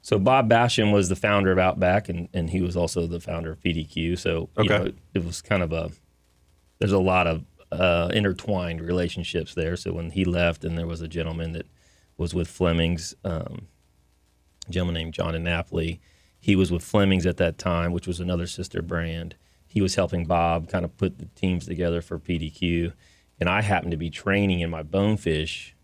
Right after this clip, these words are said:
Speaker 1: uh, a lot of the Fleming's guys that were coming over to Bonefish from Fleming's. So it was just haphazardly, just, "Hey," you know, walked in and said, "We have a position if you're interested." And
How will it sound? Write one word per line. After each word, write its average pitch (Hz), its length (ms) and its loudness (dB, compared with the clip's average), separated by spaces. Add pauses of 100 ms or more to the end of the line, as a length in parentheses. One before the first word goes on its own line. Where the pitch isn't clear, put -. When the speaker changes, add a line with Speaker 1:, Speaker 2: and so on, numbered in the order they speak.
(140)
Speaker 1:
uh, 80 300 -2
a 82 60 0
lot 82 300 0
of 78 100 -6
the 80 80 -10
Fleming's 82 680 -4 (360)
guys 80 340 -4
that 85 100 -6
were 82 60 -10
coming 80 260 -4
over 78 100 -8
to 82 80 -6
Bonefish 82 520 -2
from 82 180 -12
Fleming's. 85 560 -2 (460)
So - 140 0
it 90 40 4
was 113 120 4
just 143 200 -2
haphazardly, 110 1000 0
just, 101 280 -2 (240)
"Hey," 104 300 4 (640)
you 82 80 -12
know, 87 240 -10 (260)
walked 87 280 -2
in 101 180 4
and 87 120 -2
said, 90 300 -4 (160)
"We 90 100 -4
have 80 140 -2
a 82 80 -10 (240)
position 92 400 -4
if 87 120 -4
you're 92 120 -6
interested." 101 520 -2
And 82 140 -6